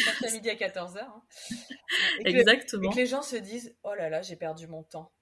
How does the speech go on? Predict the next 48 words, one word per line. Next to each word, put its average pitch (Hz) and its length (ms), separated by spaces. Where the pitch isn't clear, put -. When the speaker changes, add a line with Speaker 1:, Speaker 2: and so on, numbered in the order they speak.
Speaker 1:
Moi, 175 80
je - 80
crois 185 140
que - 40
c'est - 140
une - 60
de - 60
Speaker 2:
C'est 233 120
Speaker 1:
mes 247 60
pires - 180
Speaker 2:
ça. 320 380
Speaker 1:
peurs, 190 80
pires - 300
peurs. - 260
Speaker 2:
Exactement. 180 1200
Et - 20
en 185 140
plus, - 320
tu - 140
vois, 240 180
moi, 196 100
je, 180 320
c'est 202 200
mon 196 120
métier 214 340
de 214 60
prendre 196 200
la 190 120
parole 196 240
en 196 120
public. 220 540
Alors, 175 300
je, - 120
encore 190 540
une 220 160
autre 226 160
pression. 240 580
Je 233 80
me 180 100
suis 185 200
dit, « 196 80
Oh - 20
là 208 140
là, 214 160
si 220 160
en 170 100
plus, 226 440
euh, 160 320